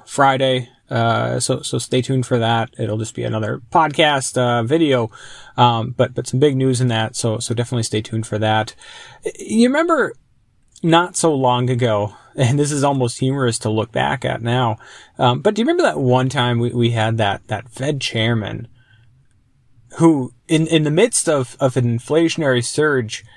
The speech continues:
was, was so naive, uh, w-, was so arrogant to call that inflation transitory? Uh,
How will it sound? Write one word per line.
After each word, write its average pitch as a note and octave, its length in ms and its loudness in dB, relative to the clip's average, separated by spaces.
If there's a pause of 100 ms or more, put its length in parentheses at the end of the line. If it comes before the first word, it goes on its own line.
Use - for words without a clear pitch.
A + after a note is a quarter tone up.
(320)
was, C#3 440 2
was C#3 180 0
so F3+ 160 2
naive, E3 840 -2
uh, B2 360 0
w-, B2+ 500 -6
was C#3 180 2
so C3 160 2
arrogant A#2+ 680 0 (240)
to A2+ 880 0 (840)
call F#3+ 400 0
that D#3 180 2
inflation B2 580 0
transitory? C#3 920 -4 (920)
Uh, B2+ 260 -10